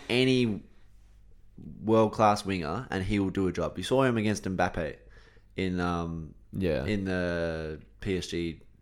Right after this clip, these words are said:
Speaker 1: tie for, no, so that was Bayern. Um, but y-, yeah, you saw him against, uh, Mbappe in the World Cup.
Speaker 2: Yeah.
Speaker 1: Blanketed him. Uh, it, it, it, Vini didn't blanket him, but, like, like,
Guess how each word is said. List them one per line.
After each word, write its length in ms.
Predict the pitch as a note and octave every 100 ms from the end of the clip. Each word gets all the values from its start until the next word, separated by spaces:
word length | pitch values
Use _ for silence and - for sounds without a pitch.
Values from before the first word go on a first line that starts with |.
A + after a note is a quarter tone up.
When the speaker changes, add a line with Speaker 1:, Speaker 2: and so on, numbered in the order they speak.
| -
Speaker 1:
tie 400 | - D2 G1+ - -
for, 340 | - F2 E2 D#2+ - -
no, 160 | G2
so 140 | F2 F2
that 80 | F#2+
was 220 | E2+ D#2+ - -
Bayern. 300 | D2+ C2 - - - - -
Um, 480 | - G#2 G2+ F#2+ F#2 - - - -
but 120 | G2
y-, 120 | A#2
yeah, 120 | B2
you 120 | A2 G#2+
saw 180 | D3 C#3+
him 60 |
against, 340 | A#2+ A2+ - - - -
uh, 240 | G#2 G2+
Mbappe 260 | F2 F#2+ F#2+
in 120 | F#2+
the 60 | F2
World 200 | F2 E2
Cup. 380 | G2 D#2 - - -
Speaker 2:
Yeah. 220 | F2+ D2 -
Speaker 1:
Blanketed 460 | G2+ G2+ F#2 D#2+ D2
him. 140 | B1 - - - - - -
Uh, 340 | G#2+ G#2+ G#2+ -
it, 180 | A2 -
it, 540 | G2+ G#2+ G#2 - A2+
it, 80 | A2+
Vini 260 | G#2 G2+ G2
didn't 460 | C#3 D#3+ E2+ G2
blanket 360 | G2+ A2+ A#2 F#2
him, 240 | D#2 E2
but, 240 | G2 F#2+ -
like, 240 | G2+ G#2 - - - - - - - - - - - - C3+ A2 -
like, 260 | - -